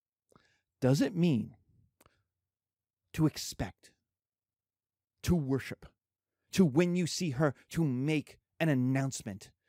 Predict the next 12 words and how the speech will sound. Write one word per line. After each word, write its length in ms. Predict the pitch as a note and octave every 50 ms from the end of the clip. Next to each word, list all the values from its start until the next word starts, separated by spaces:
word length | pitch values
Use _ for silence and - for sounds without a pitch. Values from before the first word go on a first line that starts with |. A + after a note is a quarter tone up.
| _ _
to 100 | - -
be 120 | F#2 G#3 F#3
glad, 560 | - - B2 C3 D#3 E3 D3+ C3+ A#2+ G#2+ - - - -
to 100 | - -
be 220 | A3+ G3 G3 C#3 -
happy 440 | - - D#3+ F3+ - - A#2+ G2 - _ _ _ -
at 100 | D3 -
the 80 | - D#3+
start? 600 | - - - - - F#3+ E3 C#3 - - - - _ _ _ _ _ _ _ _ _ _ _ _ _ _ _ _ _ _ _ _ _ _ _ _ _ _ _ _ _ _ _ _ _ _ _ _ _ _ _ _ _ _ _ _ _ _ _ _ _ _ _ _ _ _ -
Is 140 | F3+ F#3 D#3
it 100 | F3 -
to 320 | - - F3 E3+ E3 D3+